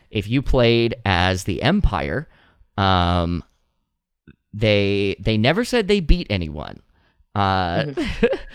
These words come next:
Speaker 1: <laughs> "We have relieved the government of Utapau of their duties." It was always political. <laughs>
Speaker 2: Mm-hmm.
Speaker 1: It wa-,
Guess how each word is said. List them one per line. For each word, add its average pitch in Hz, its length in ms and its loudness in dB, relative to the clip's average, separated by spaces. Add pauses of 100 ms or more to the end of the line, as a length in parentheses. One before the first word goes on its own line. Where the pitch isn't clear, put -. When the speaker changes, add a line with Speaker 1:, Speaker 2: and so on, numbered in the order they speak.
(240)
Speaker 1:
<laughs> - 0 -
"We 180 240 0
have 208 180 -2
relieved 240 800 -4
the 180 160 -8
government 226 640 0
of 220 120 0
Utapau 160 840 2
of 127 220 -2
their 139 180 2
duties." 113 680 -6 (300)
It 151 120 4
was 143 200 4
always 180 760 4 (240)
political. 156 880 4 (260)
<laughs> 339 60 0 (360)
Speaker 2:
Mm-hmm. 151 240 2
Speaker 1:
It - 100 -2
wa-, 190 140 2